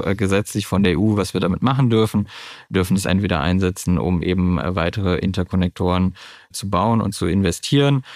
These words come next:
um eben diese, äh, Preisangleichung und die Preisdifferenz, äh, zu, äh, oder diese Engpässe, äh, zu beheben. Oder man kann sie auch dafür einsetzen, äh, die Netzentgelte innerhalb der Gebotszone, ähm, zu,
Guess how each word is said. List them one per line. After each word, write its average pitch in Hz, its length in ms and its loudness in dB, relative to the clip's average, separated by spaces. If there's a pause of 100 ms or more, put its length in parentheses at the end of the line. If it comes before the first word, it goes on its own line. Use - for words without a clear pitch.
(160)
um 98 220 2
eben 95 340 4
diese, 87 400 0
äh, 80 100 -4
Preisangleichung 85 800 -2
und 87 80 -2
die 85 80 -8
Preisdifferenz, 92 960 -6
äh, 95 80 -8
zu, 98 500 -2
äh, 87 120 -2
oder 85 280 -4
diese 92 240 -6
Engpässe, 98 760 0
äh, 90 200 -2
zu 101 200 -6
beheben. 123 500 2 (340)
Oder 107 300 2
man 98 140 2
kann 92 180 0
sie 92 80 0
auch 87 100 0
dafür 87 260 -4
einsetzen, 85 720 0
äh, 87 240 -2
die 90 140 -2
Netzentgelte 85 720 -2
innerhalb 80 420 -4
der 80 320 -2 (260)
Gebotszone, - 840 -8 (380)
ähm, - 260 -12 (100)
zu, - 340 -10